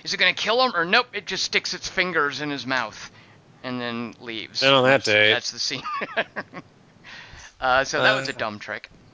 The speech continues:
Speaker 2: I thought you were gonna pick that one where the guy's a go-, he wears a sheet for the whole movie, called Ghost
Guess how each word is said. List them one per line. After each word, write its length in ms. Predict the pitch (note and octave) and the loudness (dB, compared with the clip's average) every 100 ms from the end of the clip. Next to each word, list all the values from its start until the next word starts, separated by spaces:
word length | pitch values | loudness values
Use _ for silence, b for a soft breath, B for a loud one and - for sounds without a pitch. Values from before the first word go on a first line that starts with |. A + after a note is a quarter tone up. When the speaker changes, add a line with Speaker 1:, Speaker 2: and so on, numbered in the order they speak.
| - - - | -20 -20 0
Speaker 2:
I 80 | F#3 | 2
thought 160 | C#4+ C4+ | 4 4
you 80 | |
were 80 | C#4 | 6
gonna 140 | C4 G#3+ | 4 4
pick 300 | A3+ G#3+ - | 2 2 4
that 200 | F3 C#3+ | 4 6
one 280 | E3 E3+ | 4 6
where 200 | E3 D3+ | 6 6
the 80 | C#3 | 6
guy's 380 | B2+ C#3 C3+ B2+ | 6 8 6 4
a 20 | |
go-, 200 | G2 C3 - | 2 0 0
he 140 | - C#3 | -4 0
wears 260 | C#3 B2+ | 4 6
a 20 | G#2+ | 6
sheet 360 | - C#3 - | 6 4 2
for 80 | A2 | -2
the 80 | G2 | 0
whole 160 | F#2+ | 0
movie, 400 | F2+ F#2+ F2+ F#2 - | -2 -6 -6 -8 -2
called 260 | - F#2+ - | -2 0 0
Ghost 480 | G#2+ G#2+ - - | 0 4 4 2